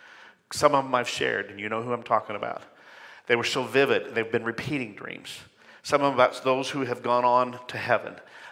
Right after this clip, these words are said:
They have reappeared in my dreams. I, and, and it, it, it's, it,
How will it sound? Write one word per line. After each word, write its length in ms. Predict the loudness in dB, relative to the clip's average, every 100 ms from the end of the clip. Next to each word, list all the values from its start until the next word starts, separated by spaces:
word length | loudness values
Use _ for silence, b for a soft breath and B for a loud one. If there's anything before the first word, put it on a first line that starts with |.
| B
They 80 | -2
have 180 | -2 -2
reappeared 560 | 0 0 0 -2 -2
in 80 | -2
my 160 | -6 -8
dreams. 320 | -10 -16 -18 B B _
I, 80 | 4
and, 180 | 4 4
and 200 | 2 2
it, 240 | -2 0
it, 240 | -2 -4 -2
it's, 200 | -2 0
it, 260 | 0 0